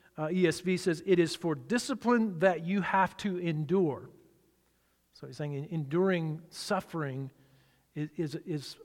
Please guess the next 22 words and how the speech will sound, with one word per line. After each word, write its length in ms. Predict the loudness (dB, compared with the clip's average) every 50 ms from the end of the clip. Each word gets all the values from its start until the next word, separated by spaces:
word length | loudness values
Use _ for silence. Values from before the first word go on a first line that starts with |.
| _ _ _ _ _ -8
a 40 | -4
means 440 | -2 0 2 4 4 4 4 4 4
by 180 | 4 4 4
which 260 | 4 2 -2 -4 -4 -2
God 220 | 0 0 2 0
is 100 | 0 -2
instructing 760 | -4 -4 -4 -4 -6 -4 2 6 6 6 6 4 -2 -4 -2
you. 240 | -2 -2 -2 -2 -2
He, 280 | -2 -4 -4 -6 -6 -6 -6
that, 220 | -4 -4 -4 -2 -2
that 180 | 0 0 4
word 160 | 4 4 4 4
translated 400 | 4 2 2 4 2 2 4 4
discipline 420 | 2 2 2 0 -4 -4 -2 2
is 180 | 2 2 2 4
the 120 | 2 2
instruction 840 | 2 0 -2 -6 -6 0 4 4 4 4 2 0 0 2 2 2 0 -4 -10 -20 -20 -20 -20 -20 -18 _ -2
word, 380 | 2 4 6 6 4 4 4
not 220 | 4 4 2 2 2
the 60 | -4
spanking 500 | -6 -2 0 0 0 0 0 0 0 0
word, 340 | 2 2 2 0 0 -2